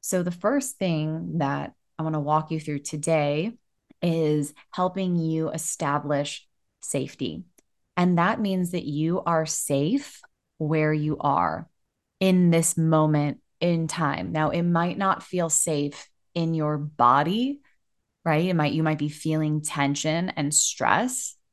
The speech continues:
but being able to look around in your environment and say, "Is there war happening in my environment?" And being like, "No, that's not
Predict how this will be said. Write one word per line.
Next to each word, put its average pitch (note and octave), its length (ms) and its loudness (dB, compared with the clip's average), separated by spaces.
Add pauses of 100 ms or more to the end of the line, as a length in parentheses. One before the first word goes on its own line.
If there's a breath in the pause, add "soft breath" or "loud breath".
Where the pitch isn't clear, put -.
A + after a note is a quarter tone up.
(840)
but D#3 140 -2
being F3 280 2
able E3+ 300 0
to F3+ 180 -6
look D#3 260 -4
around D#3 460 0
in D3+ 100 0
your D3+ 160 0
environment D3 720 0
and D#3 160 -4
say, D3+ 280 -4
"Is C#3+ 360 -8
there C#3+ 240 0
war D3 300 2
happening D3+ 560 -2
in D3 180 -2
my C#3+ 120 -2
environment?" D3+ 760 -2
And D#3 140 -4
being D3+ 200 -4
like, D3+ 200 -8
"No, C3+ 440 -2
that's D3+ 240 -8
not D3+ 200 -6